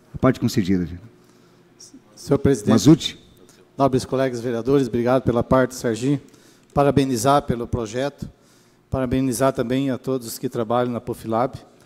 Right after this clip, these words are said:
Speaker 2: Eu, como contador, tenho acompanhado, eh, essa destinação para o fia, que todo ano também,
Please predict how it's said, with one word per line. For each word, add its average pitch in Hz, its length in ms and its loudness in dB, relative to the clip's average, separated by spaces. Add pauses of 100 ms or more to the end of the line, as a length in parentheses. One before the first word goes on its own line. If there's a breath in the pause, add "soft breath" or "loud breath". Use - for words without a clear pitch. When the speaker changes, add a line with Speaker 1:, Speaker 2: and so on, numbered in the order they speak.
(540 soft breath)
Speaker 2:
Eu, 127 140 -2
como 135 220 -2
contador, 135 480 2
tenho 135 180 -2
acompanhado, 127 800 0 (760 soft breath)
eh, 120 560 -6 (200)
essa 127 320 -2
destinação 139 800 0
para 131 240 0
o 117 60 -2
fia, 135 420 0 (540 soft breath)
que 123 260 0
todo 135 320 2
ano 135 380 2 (140)
também, 131 520 -2